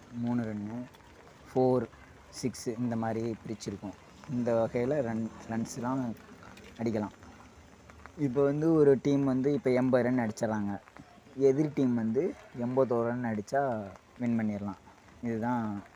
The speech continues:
மேட்ச்சு. அஹ், டார்கெட்டு, அதாவது டார்கெட் வச்சு வின் பண்றது தான், அஹ், இந்த கேம். நம்ம எண்பது ரன்னுக்கு மேல அடிச்சு, அஹ்,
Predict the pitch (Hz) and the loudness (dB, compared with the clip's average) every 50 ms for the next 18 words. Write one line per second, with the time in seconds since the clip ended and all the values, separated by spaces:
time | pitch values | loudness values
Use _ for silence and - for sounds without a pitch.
0 | - 226 - 208 202 - - - - - - - - - - - - - - - | -8 -6 -6 -6 -6 -10 -16 -18 -18 -20 -20 -20 -20 -20 -20 -20 -20 -20 -20 -20
1 | - - - - - - - - - - - - - - - 247 - - - - | -20 -20 -20 -20 -20 -20 -20 -20 -20 -20 -20 -20 -20 -20 -20 -20 -20 -20 -20 -12
2 | - - 147 143 135 117 101 107 - - - 131 139 143 135 110 - - 104 - | 0 4 4 4 4 2 -2 -8 4 8 8 8 10 8 4 2 -2 -6 -10 -10
3 | - - - - - - - - 156 131 127 123 123 123 123 156 156 143 131 123 | -12 -20 -20 -20 -20 -20 -16 -12 -6 0 2 4 4 4 6 6 6 6 6 6
4 | 120 117 110 - 123 113 123 131 127 127 107 - 120 113 - - - 165 160 143 | 4 2 2 2 4 4 4 4 2 0 -2 -2 -4 -4 -4 -4 -2 0 2 2
5 | 123 113 107 104 101 101 104 113 - - - - - - - - - - 127 127 | 2 2 0 -2 -4 -6 -8 -12 -14 -18 -20 -20 -20 -20 -20 -20 -4 0 2 2
6 | 123 117 113 104 101 101 98 101 104 101 - - - - - - - - - - | 2 2 0 0 -2 -4 -4 -4 -6 -8 -10 -14 -20 -20 -20 -20 -20 -20 -20 -20
7 | - - - - - - - - - - - - - - - - - - - - | -20 -20 -20 -20 -20 -20 -20 -20 -20 -20 -20 -20 -20 -20 -20 -20 -20 -20 -20 -20
8 | - - - - - - - - - - - 139 139 131 123 123 120 120 117 110 | -20 -20 -20 -20 -20 -20 -20 -20 -20 -16 -8 -4 -2 -2 0 0 0 0 0 0
9 | 110 104 110 107 104 92 - - - - - - - - - - - - - - | 0 0 0 -2 -2 -4 -10 -18 -20 -20 -20 -20 -20 -20 -20 -20 -20 -20 -20 -20
10 | - - - - - - - - - - - - - - - - - - - - | -20 -20 -20 -20 -20 -20 -20 -20 -20 -20 -20 -20 -20 -20 -20 -20 -20 -20 -20 -20
11 | - - - - - 202 180 160 160 160 151 147 147 147 139 143 139 139 143 147 | -20 -20 -20 -16 0 4 4 6 6 6 6 6 6 6 6 6 6 6 4 2
12 | 135 135 131 131 127 131 127 127 120 113 107 - - 147 147 131 117 113 110 107 | 2 2 2 4 4 4 4 4 2 2 -2 -6 -4 -2 0 0 0 0 0 -2
13 | 107 107 107 113 - - - - - - - 151 127 117 113 113 113 110 107 107 | -2 -4 -6 -8 -12 -20 -20 -20 -20 -16 -10 -8 -6 -4 -4 -4 -4 -6 -6 -6
14 | 107 110 | -8 -10